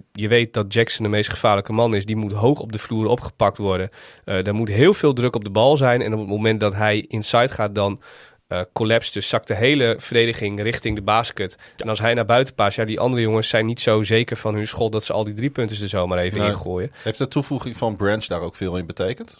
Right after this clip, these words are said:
Speaker 2: Verdedigend gezien?
Speaker 1: Ja, ook wel, want je hebt een extra, eh, persoon die op een guard, eh, eh, kan switchen. Eh, dat Liam terug is, is daar heel belangrijk in. Want Liam is een hele goede verdediger tegen dat soort snelle, snelle jongens. Omdat hij gewoon heel snel op zijn voeten is.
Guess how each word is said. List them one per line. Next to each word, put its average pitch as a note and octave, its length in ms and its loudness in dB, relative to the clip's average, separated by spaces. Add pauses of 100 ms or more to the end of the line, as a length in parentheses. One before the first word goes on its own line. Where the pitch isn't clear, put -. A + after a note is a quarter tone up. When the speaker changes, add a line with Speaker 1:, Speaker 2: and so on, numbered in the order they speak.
(220)
Speaker 2:
Verdedigend G2 540 0
gezien? - 300 -10 (120)
Speaker 1:
Ja, D#3 180 -2
ook D3+ 180 -2
wel, D3 140 6
want B2+ 120 2
je D3 60 0
hebt C3+ 140 0
een A#2 80 -4
extra, A#2 460 0
eh, A2 240 0
persoon A#2 300 0
die A2+ 100 0
op G#2+ 80 0
een G#2+ 140 -4
guard, A2 320 2
eh, A2+ 840 2
eh, A2 120 -2
kan A#2 160 0
switchen. D#3 520 0 (440)
Eh, A2 160 2
dat A#2 160 4
Liam C3 280 4
terug D3 240 0
is, C#3 100 2
is C3 100 2
daar C3 160 4
heel B2+ 160 2
belangrijk A#2+ 440 2
in. A#2+ 120 0
Want A2+ 140 -2
Liam A#2 340 2
is G#2 100 0
een G#2 100 -2
hele G#2+ 200 2
goede G#2 240 -4
verdediger G#2+ 440 0
tegen G2 280 -2
dat G#2 140 0
soort G2 220 -4
snelle, G#2 460 2
snelle G2+ 240 -2
jongens. A#2 260 -2
Omdat G#2+ 160 -4
hij B2+ 100 -12
gewoon G#2 160 -4
heel A2+ 140 0
snel G2+ 380 -2
op - 120 -12
zijn - 140 -6
voeten C#3 280 -2
is. D3+ 220 -2